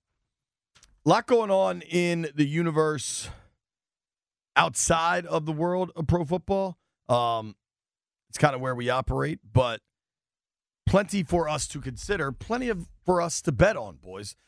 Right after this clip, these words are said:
We've reached a portion of the year where there's no more football betting, at least every night or every other night.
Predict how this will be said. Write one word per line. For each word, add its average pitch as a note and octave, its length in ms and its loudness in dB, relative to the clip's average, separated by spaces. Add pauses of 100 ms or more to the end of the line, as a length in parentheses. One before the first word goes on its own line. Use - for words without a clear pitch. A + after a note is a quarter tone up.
(140)
We've B2 200 0
reached G#3 260 0
a G#3+ 60 2
portion F#3+ 640 2
of D#3 480 -2 (400)
the C#3 80 4
year D3+ 320 0
where B2+ 320 -2
there's A2+ 180 -6
no C3+ 100 4
more F3 160 0
football D#3+ 340 0
betting, D3 360 0
at C3+ 80 -6
least C3+ 480 -2
every C3 260 -2
night B2+ 360 2
or A#2+ 100 -2
every A#2+ 240 0
other A#2+ 180 -2
night. A2+ 320 -2